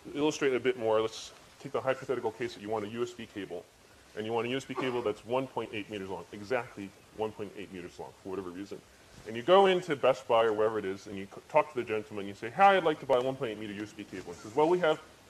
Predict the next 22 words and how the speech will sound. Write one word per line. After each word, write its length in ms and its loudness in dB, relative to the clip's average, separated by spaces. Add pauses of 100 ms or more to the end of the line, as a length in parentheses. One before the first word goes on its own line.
two 100 -6
meter 240 -2
U 120 2
S 80 2
B 100 -8
cables 520 -2
and 140 -4
one 140 4
meter 160 0
U 100 0
S 100 -2
B 120 -10
cables. 340 -4
How, 200 4
how 80 -10 (180)
about 240 0
you 60 -10 (100)
buy 180 8
the 80 2
two 160 -8
meter 180 -4
cable 380 -4